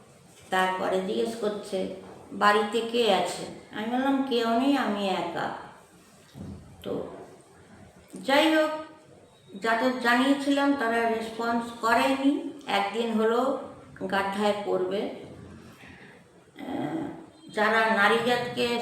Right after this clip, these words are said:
সম্মান দিতে জানে, জানে না, তারা সাময়িক এখন ল্যাড়ালাপ্পা করুক, একটা টাইম গাড্ডায় পড়বে। তো ওরা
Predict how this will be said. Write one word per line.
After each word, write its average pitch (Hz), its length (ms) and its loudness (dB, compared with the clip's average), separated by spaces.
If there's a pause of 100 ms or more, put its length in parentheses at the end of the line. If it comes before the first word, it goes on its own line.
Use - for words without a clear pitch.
(100)
সম্মান 247 440 4
দিতে 277 280 0
জানে, 185 540 2 (280)
জানে 190 440 2
না, 202 180 -2 (680)
তারা 220 260 4
সাময়িক 240 680 0 (880)
এখন 208 340 -2
ল্যাড়ালাপ্পা 214 640 4
করুক, 185 600 -2 (440)
একটা 254 320 2
টাইম 269 300 2
গাড্ডায় 185 560 4
পড়বে। - 360 -6 (2000)
তো 269 120 4 (500)
ওরা 320 480 8